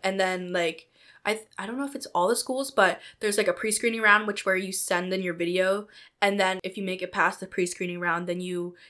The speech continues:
do, like, a live virtual audition. Video, of course, is better because you get to submit your best, and it's like, what happens if you're having an off day? You can submit, like, how well you play, but also, for me in person, I feel like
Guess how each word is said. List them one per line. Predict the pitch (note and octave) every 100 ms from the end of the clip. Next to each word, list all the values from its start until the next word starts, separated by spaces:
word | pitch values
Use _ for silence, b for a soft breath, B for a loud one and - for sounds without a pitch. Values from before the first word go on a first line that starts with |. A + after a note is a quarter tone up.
| _
do, | G#3+
like, | G3 F3+
a |
live | F3+ F3 E3+ E3+ F3 F#3
virtual | F3+ E3+ - F3 D#3 D3
audition. | D#3+ D3 - - G2 G3+ - _ _
Video, | G3+ A#3 C#4 D#4
of | B3+ A3
course, | - F#3+ A3
is | A3
better | G3+ F3+ G3 G3+
because | G3 G3 F#3+
you |
get | F#3+ G3
to | - G3 F#3
submit | - G3 F#3 F#3+ -
your | F#3+
best, | F#3 F3 G#3 - -
and | F#3+ F#3
it's | F3+
like, | G#3 F#3
what | G3+
happens | G3
if | G3
you're | G3
having | G3 F#3
an | F3+
off | - E3+ -
day? | F#3+ F#3 F#3+ B B -
You | G3+
can | G3+ F#3
submit, | F3+ F#3 F#3+ F#3+
like, | F#3 F3+ - - _ -
how | - F3+ F#3 F#3
well | F#3 F3
you | F#3
play, | F3+ F#3 F#3 F#3+
but | F#3+ -
also, | F3+ G3 - A3+ G#3+ G#3+ G#3+ B B -
for | A#3+
me | A#3+ C4
in | C4
person, | B3 G3+ G#3 B3 A#3
I | - G3
feel | - A#3 A3
like | G3+ F#3+ -